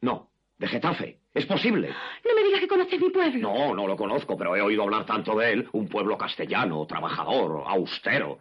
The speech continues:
Speaker 1: Ahí es nada, Castilla. El ciego sol se estrella en las duras aristas de las armas.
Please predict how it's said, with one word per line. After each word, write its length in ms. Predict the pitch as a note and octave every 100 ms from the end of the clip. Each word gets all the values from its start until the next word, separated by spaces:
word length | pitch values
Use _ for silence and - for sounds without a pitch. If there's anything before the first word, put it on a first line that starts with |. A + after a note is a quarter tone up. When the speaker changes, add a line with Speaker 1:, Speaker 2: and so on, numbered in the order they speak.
| _
Speaker 1:
Ahí 220 | F#2 B2
es 140 | A#2+ E2+
nada, 260 | C3 F2+ D#2+
Castilla. 560 | E2+ - C3+ - C2+ _ _ _ _ _ _ _ _ -
El 200 | C3+ C3
ciego 360 | E3+ G#3+ G#3
sol 380 | E3 F#3+ G#3 F#3
se 160 | - F#3+
estrella 640 | - - F3 F3 D#3 E3+
en 120 | E3
las 220 | E3 D#3 -
duras 380 | E3+ D#3+ D#3+
aristas 600 | D#3+ D#3+ D#3+ - D3+ D3
de 120 | D3 D3
las 180 | C#3+
armas. 500 | - D#3 E2+ D2+ B1+